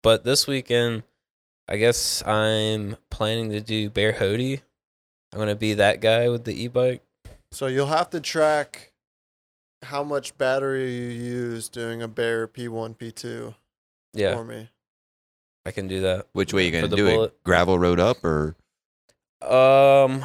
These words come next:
Speaker 1: I'm going solo, so I'll park at the bottom of P two and then pedal up.
Speaker 3: You gonna pedal up P two?
Speaker 1: Oh, I mean, uh, oh, you're saying gravel road. I guess it is two-way traffic, huh?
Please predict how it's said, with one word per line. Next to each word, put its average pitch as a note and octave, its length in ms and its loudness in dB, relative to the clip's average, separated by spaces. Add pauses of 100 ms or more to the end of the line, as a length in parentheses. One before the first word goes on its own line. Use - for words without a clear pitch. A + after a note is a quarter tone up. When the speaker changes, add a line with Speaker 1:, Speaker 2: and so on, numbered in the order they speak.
Speaker 1:
I'm B2+ 200 -2
going D3 260 2
solo, C3+ 640 6
so A2+ 420 2
I'll A2 120 6
park A#2 340 2
at - 80 -20
the G#2+ 100 -2
bottom G#2+ 320 4
of A2+ 160 -6
P A#2 160 -8
two A#2+ 340 -6 (460)
and G2+ 100 -10
then G2+ 80 -8
pedal G#2+ 300 0
up. G#2+ 240 0 (600)
Speaker 3:
You D2 60 -12
gonna C2+ 80 -8
pedal C2 300 -6
up C#2 160 -4
P C#2 100 -8
two? D#2 320 -6 (680)
Speaker 1:
Oh, C3+ 100 2
I B2 80 6
mean, A#2 260 -2 (120)
uh, A2+ 440 2 (260)
oh, C3 240 6
you're A#2 140 2
saying G#2 300 -4
gravel G#2 360 0
road. G2 240 -2 (260)
I B2 120 -2
guess D#3+ 240 2
it C3 100 -2
is C#3 180 0
two-way G#2+ 320 -4
traffic, G2 460 -6
huh? G2+ 220 -6